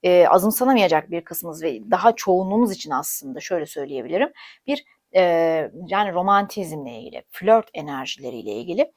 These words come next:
birazcık böyle bir sıkışmışlık duyguları var. Sanki şey var arkadaşlar, evet birilerine karşı bir şeyler hissediyoruz,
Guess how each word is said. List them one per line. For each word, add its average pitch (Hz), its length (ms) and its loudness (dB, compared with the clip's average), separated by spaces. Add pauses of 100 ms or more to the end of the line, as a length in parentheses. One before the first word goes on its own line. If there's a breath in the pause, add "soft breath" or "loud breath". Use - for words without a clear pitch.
(320 loud breath)
birazcık 269 300 -2
böyle 262 120 -4
bir 254 40 -8
sıkışmışlık - 840 -8
duyguları 196 520 2
var. 135 320 0 (1600)
Sanki 294 380 0
şey 320 220 2
var 196 100 8
arkadaşlar, - 800 0
evet 240 240 0
birilerine 262 440 0
karşı 247 380 -2
bir 240 60 -10
şeyler 233 280 -2
hissediyoruz, 240 880 -4